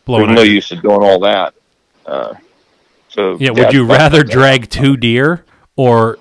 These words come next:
Speaker 1: sit on these really nice chairs? <laughs>
Speaker 2: Yeah, sit on these chairs and wait for the
Speaker 1: The sun to go down.
Speaker 2: side by side to come,
Speaker 1: Yep.
Speaker 2: come get my deer, yeah.
Speaker 1: All right. So,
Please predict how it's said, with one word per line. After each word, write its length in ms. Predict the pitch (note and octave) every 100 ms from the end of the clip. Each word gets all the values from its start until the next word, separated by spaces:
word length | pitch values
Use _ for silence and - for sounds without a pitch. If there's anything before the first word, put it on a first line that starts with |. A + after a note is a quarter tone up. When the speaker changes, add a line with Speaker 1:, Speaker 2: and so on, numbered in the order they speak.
| -
Speaker 1:
sit 380 | - - D3+
on 160 | C3+ B2+
these 180 | B2 G2+
really 360 | G#2 A#2+ A#2+ A#2
nice 260 | A2 G#2 -
chairs? 680 | - G#2+ F#2+ F2 - - -
<laughs> 60 | - - _ _ _ _ _ _
Speaker 2:
Yeah, 140 | - A2
sit 200 | - B2
on 80 | B2+
these 160 | A#2+
chairs 380 | - B2 B2+ -
and 80 | A2+
wait 200 | A#2 A#2
for 200 | - A2
the 120 | G#2 - - _ _ _ _ _ - - - - - _ _ _
Speaker 1:
The 120 | C3+
sun 320 | B2 - B2 A#2
to 80 |
go 160 | G2+ F#2+
down. 320 | F2+ F2 E2+ -
Speaker 2:
side 180 | B2 B2+
by 140 | F2+
side 320 | F2+ - G2+ E2+
to 80 |
come, 260 | - - - - _ -
Speaker 1:
Yep. 240 | B2 D3 - - -
Speaker 2:
come 160 | F#2+
get 160 | F2 - -
my 80 |
deer, 200 | E2 - -
yeah. 140 | A1+ - _ _ _ _ _ _ _ _ _ _ _ _ - -
Speaker 1:
All 100 | C#3+
right. 220 | B2 G2 - - - _
So, 460 | - C3+ A#2+ A2